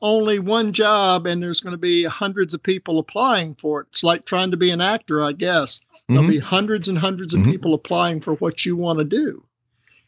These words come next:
Speaker 1: And having a skill will get you someplace.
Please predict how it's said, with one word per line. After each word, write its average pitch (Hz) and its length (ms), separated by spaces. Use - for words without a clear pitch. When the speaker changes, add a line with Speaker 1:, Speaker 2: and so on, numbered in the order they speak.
Speaker 1:
And 180 380
having 202 440
a 240 40
skill 233 600
will 190 160
get 214 320
you 220 240
someplace. 170 840